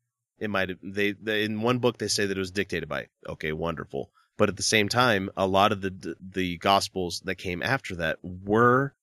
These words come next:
and are directly copied from that original one.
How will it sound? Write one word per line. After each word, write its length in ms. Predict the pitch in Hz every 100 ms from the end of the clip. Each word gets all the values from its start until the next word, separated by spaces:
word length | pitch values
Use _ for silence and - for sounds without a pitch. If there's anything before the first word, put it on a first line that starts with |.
| -
and 200 | 95 90
are 420 | 104 113 98 85 90 _ _ -
directly 480 | 104 101 110 - 117
copied 600 | - - 143 90 76 - _ _ _ _
from 280 | - 101 95
that 200 | 90 90
original 580 | - 85 92 90 90 82
one. 380 | 82 98 73 -